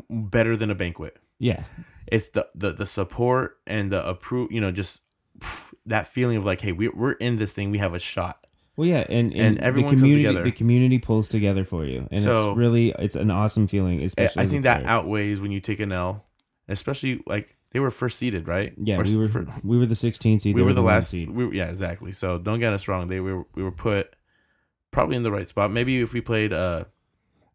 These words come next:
Speaker 1: a
Speaker 2: It, it
Speaker 1: medium bracket, like, I'm sure there's a huge drop off
Speaker 2: So,
Speaker 1: somewhere.
Speaker 2: so, no, the only thing was is, so Santa Barbara got the two seed in our, in our league, and
Speaker 1: Mm-hmm.
Speaker 2: they drew Culver.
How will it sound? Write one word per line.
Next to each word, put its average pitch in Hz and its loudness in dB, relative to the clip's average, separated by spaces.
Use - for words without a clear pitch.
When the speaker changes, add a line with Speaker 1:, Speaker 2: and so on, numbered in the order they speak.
Speaker 1:
a 120 4
Speaker 2:
It, 113 6
it 113 4
Speaker 1:
medium 120 4
bracket, 110 2
like, 104 0
I'm 123 0
sure 123 -2
there's 110 0
a 101 0
huge 104 -2
drop 90 0
off 87 -4
Speaker 2:
So, 101 -4
Speaker 1:
somewhere. 85 -6
Speaker 2:
so, 127 4
no, 139 2
the 107 2
only 123 6
thing 117 4
was 120 4
is, 98 2
so - -2
Santa 113 2
Barbara 120 2
got 113 0
the 101 -6
two 131 2
seed 98 -2
in 98 0
our, 92 0
in 95 0
our 92 0
league, 90 -2
and 95 0
Speaker 1:
Mm-hmm. 98 -2
Speaker 2:
they 110 6
drew 101 0
Culver. 139 0